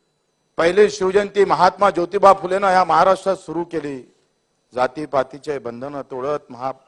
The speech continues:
महात्मा फुलेनं पुन्हा दाखवून दिलं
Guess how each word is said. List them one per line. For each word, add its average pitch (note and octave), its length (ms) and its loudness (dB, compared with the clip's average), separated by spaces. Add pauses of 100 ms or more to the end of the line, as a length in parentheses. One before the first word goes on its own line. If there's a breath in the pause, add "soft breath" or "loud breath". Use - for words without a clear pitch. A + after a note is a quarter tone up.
(320)
महात्मा C3+ 400 -10
फुलेनं C3+ 320 -14
पुन्हा B2+ 340 -10
दाखवून B2+ 400 -10
दिलं C3+ 320 -4